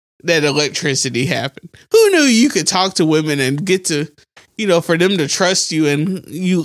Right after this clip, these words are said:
they like you as a genuine person? So all these stupid ass fucking, uh, beta, I mean, uh, alpha male strategies, and you could date women and have sex with them. Who knew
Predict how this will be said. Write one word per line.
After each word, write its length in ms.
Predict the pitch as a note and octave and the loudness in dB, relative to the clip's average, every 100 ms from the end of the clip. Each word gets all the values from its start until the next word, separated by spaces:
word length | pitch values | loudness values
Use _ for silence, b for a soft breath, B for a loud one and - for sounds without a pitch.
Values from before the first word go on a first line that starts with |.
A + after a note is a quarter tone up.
| C3+ | -2
they 200 | D#3+ F3 | 0 0
like 360 | D#3 D#3+ B3+ - | 0 -2 -4 -4
you 220 | C#3 E3 - _ | -4 -4 -8 _
as 180 | - B2+ | -4 -2
a 60 | C#3+ | 0
genuine 460 | C#3 E3 E3+ D#3 D#3 | 0 2 2 0 0
person? 480 | F3+ A3 - D#3+ - b b b b b - | 0 0 -2 -6 -10 b b b b b -6
So 120 | D3 | -2
all 180 | D#3+ D#3 | 0 2
these 240 | D3+ C#3+ | 2 0
stupid 420 | - - D#3 E3 D#3 | -2 0 0 2 0
ass 320 | C#3+ D3 - | 2 0 -2
fucking, 520 | E3 C#3+ D3 C#3+ D3 B B B B B _ - | -2 0 0 0 -2 B B B B B _ -4
uh, 400 | C3 B2+ A2+ F#2 | -2 0 0 -2
beta, 500 | A#2+ C#3 D3 D#3+ D3 C3 | -2 0 0 0 -2 -4
I 80 | D3+ | -2
mean, 220 | D#3 D3 C3 | 0 0 0
uh, 180 | B2+ E2+ | 0 0
alpha 360 | C3 E3+ E3+ | 0 0 -2
male 300 | D3 D3+ D#3+ | 0 0 0
strategies, 800 | F3+ D#3 C3+ C3+ D#3+ D3 - - _ _ _ _ _ _ _ | 0 0 0 -2 -2 -4 -4 -10 _ _ _ _ _ _ _
and 240 | - D#3+ D#3+ | -4 -2 0
you 160 | F#3+ | -2
could 260 | G#3+ G#3+ G#3 _ _ _ - | -2 -2 -4 _ _ _ -14
date 300 | - B2 - | -4 -2 -2
women 400 | D3 D#3 F#3 F#3+ | 0 0 0 -2
and 100 | A3 | -2
have 220 | G3 G#3 | -4 -4
sex 340 | - B3+ B3+ - | -2 -4 -4 -6
with 140 | C#3 | -10
them. 160 | A2+ C#3+ | -12 -8
Who 180 | G#3+ A#3+ | -4 -2
knew 300 | A3+ F3 D#3 | 0 -2 -2